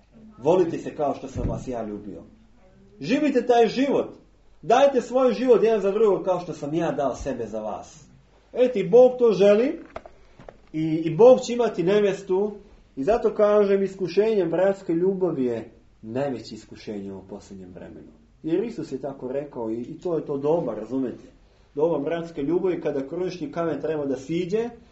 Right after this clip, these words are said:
i sve što god mi možemo razumeti o poruci, o Bibliji, ali ako ne možemo sesti zajedno, ako ne možemo doći u crkvu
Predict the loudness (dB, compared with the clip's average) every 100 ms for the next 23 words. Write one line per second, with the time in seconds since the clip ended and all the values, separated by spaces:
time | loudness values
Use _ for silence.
0 | -20 -20 -18 -12 -10 0 2 2 0 0
1 | 0 0 2 4 4 4 2 2 2 2
2 | 4 2 2 -2 -2 0 2 2 -2 -4
3 | -6 -2 -4 0 -2 0 -4 -6 -14 -20
4 | -20 -10 -2 -2 0 -2 -2 -2 -4 -4
5 | -6 -8 -12 -12 -6 -4 -4 -8 -14 -10
6 | -6 -4 -2 -2 -2 0 -2 -2 -8 -6
7 | -6 -6 -6 -4 -4